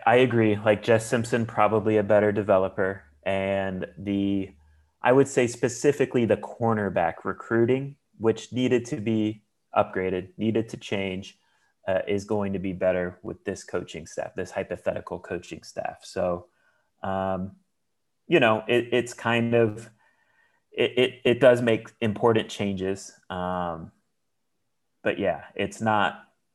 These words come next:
in, in my mind, it's not, like, a huge, huge difference maker, uh, change. I, I do think T-Rob is going to go out and land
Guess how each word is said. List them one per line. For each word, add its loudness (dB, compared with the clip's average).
in, -2
in 0
my 4
mind, 2
it's -6
not, -2
like, 2
a -4
huge, -4
huge -6
difference -8
maker, -8
uh, -2
change. -10
I, 0
I 2
do 0
think -4
T-Rob 4
is -8
going -2
to -2
go 2
out 2
and -6
land -4